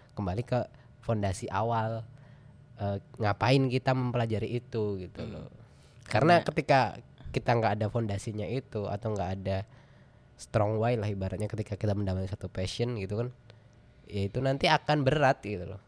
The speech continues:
Speaker 2: Apa yang memangnya fondasi kita ada?
Speaker 1: Ya kita sebagai manusia gitu kan, ya apa untuk, untuk apa selain mencari ridho Allah gitu kan.
Speaker 2: Masya Allah.
Speaker 1: Karena ya, ya ketika lo menjalani itu sekedar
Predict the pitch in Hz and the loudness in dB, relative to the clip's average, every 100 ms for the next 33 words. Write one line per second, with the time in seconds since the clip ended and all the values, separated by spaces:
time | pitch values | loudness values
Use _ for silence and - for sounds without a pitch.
0 | - 127 - 120 113 107 107 110 107 101 | -10 -6 -2 -2 -2 -4 -6 -6 -6 -6
1 | 107 - 101 - 87 - - 90 85 - | -6 -10 -12 -12 -10 -10 -8 -8 -6 -6
2 | - 123 120 110 98 104 104 98 101 - | -4 -2 -2 -2 0 -2 0 -2 -4 -8
3 | 98 110 85 95 92 95 104 113 - - | -6 -6 -6 -10 -8 -8 -8 -10 -16 -20
4 | - _ - 87 90 - 98 101 98 - | -20 _ -8 -4 -4 -4 -6 -4 -6 -8
5 | - 104 95 101 101 101 107 104 104 101 | -12 -8 -4 -2 -2 -2 -2 -2 -2 -4
6 | 98 101 98 - 101 98 92 90 - - | -4 -4 -4 -4 -4 -4 -4 -6 -14 -16
7 | 90 87 - - - - 135 - - - | -16 -16 -20 -20 -20 -16 -16 -16 -18 -18
8 | - - - - - - - - - - | -20 -20 -20 -20 -20 -20 -20 -20 -20 -20
9 | - - - - - 110 160 135 - - | -20 -20 -20 -16 -4 2 4 2 -2 -18
10 | - - 127 120 120 120 - 127 127 147 | -20 -2 4 6 6 4 2 -2 2 6
11 | 143 147 139 - 135 139 127 120 123 131 | 8 8 4 2 0 4 6 8 6 6
12 | 131 - 143 135 123 131 120 123 120 | 2 2 2 2 2 2 4 4 4